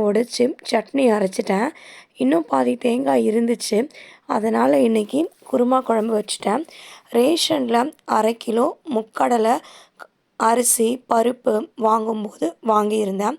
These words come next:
அந்த முக்கடலையை ஒரு இருநூறு கிராம் நேத்து நைட்டே நல்லா புடைச்சிட்டு சுத்தம் பண்ணி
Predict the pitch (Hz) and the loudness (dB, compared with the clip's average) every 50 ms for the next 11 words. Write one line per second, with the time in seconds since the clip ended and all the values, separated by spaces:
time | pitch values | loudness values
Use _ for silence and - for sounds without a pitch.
0 | - - - - - - - _ _ _ _ - 262 247 254 262 240 226 233 233 | -10 -20 -20 -20 -20 -20 -20 _ _ _ _ -2 0 2 2 0 0 0 -2 -4
1 | - - 302 294 269 269 240 226 208 208 220 269 320 - _ _ _ _ _ _ | -2 -2 0 0 2 0 0 0 0 0 0 -2 -4 -8 _ _ _ _ _ _
2 | - 254 226 226 220 240 302 - _ _ _ _ _ _ _ - - 226 240 254 | -4 -2 0 0 0 -2 -2 -6 _ _ _ _ _ _ _ -2 0 2 2 2
3 | 294 302 302 285 254 233 226 220 226 226 226 262 - _ _ _ _ - 214 226 | 2 2 2 2 2 2 2 0 0 0 0 -4 -10 _ _ _ _ -2 -2 -2
4 | 233 - - 196 202 202 214 247 262 262 - 254 262 311 320 - - - - _ | -2 -2 -2 -2 0 0 -2 -2 -6 -4 -2 -2 -2 -2 -4 -10 -20 -20 -20 _
5 | _ - 208 208 220 240 240 240 - 214 214 208 240 233 - - 240 - 233 226 | _ -4 0 2 2 2 0 0 0 0 0 0 -2 -4 -6 -8 -4 -2 -2 -2
6 | 285 - - - - 233 - - 226 220 233 233 214 202 202 226 | -2 -4 -6 -4 -4 -4 -2 0 -2 -2 -2 -4 -4 -2 -4 -4